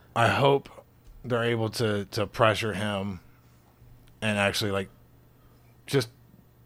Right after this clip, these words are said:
even if you, the first half of the game, <clears throat> you really have to, like, beat, beat the run game until it works, like, keep doing it.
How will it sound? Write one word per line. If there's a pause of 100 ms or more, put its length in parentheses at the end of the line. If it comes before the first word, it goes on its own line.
(400)
even
if
you,
the
first
half
of
the
game, (1200)
<clears throat>
you
really
have
to,
like, (520)
beat, (1300)
beat
the
run
game
until
it
works,
like,
keep
doing
it.